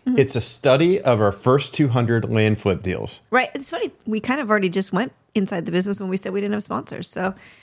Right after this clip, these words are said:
Speaker 2: Yeah,
Speaker 1: there we
Speaker 2: true,
Speaker 1: go.
Speaker 2: true.
Speaker 1: So, but what are we talking about?
Speaker 2: Well, basically what we're doing, and this all comes from what I wanted to do this, this past weekend, was I took a morning, Saturday morning, and I sorted,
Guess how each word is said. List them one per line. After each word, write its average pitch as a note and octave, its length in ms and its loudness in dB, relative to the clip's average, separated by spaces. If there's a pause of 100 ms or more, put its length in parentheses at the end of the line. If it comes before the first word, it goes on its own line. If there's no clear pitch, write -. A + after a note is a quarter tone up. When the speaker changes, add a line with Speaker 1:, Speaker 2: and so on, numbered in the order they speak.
Speaker 2:
Yeah, G#2+ 240 6
Speaker 1:
there A3 160 4
we D4 60 2
Speaker 2:
true, G#3+ 100 10
Speaker 1:
go. - 220 6 (160)
Speaker 2:
true. - 160 4
Speaker 1:
So, F2 80 4
but D#4 180 2
what D#4+ 120 4
are D#4+ 80 -2
we D#4 120 0
talking C4+ 340 -2
about? F2+ 300 -2 (120)
Speaker 2:
Well, - 160 6
basically D3 600 6
what B2+ 180 4
we're D3+ 140 4
doing, G2+ 420 4 (400)
and A2+ 300 4
this D#3 260 4
all C#3 160 6
comes A2+ 320 2
from G2+ 360 4 (100)
what A#2 260 4
I B2 80 6
wanted A2 360 4
to G2+ 60 0
do G2+ 500 4
this, G2 200 2
this G2+ 240 -2
past G#2+ 340 0
weekend, G2+ 520 4
was F#2 260 2
I A2 140 2
took A#2 380 2 (200)
a A#2+ 140 2
morning, A#2 360 6
Saturday A#2 340 4
morning, G#2+ 420 4 (560)
and B2 480 4
I A#2 580 6 (320)
sorted, C#3+ 640 0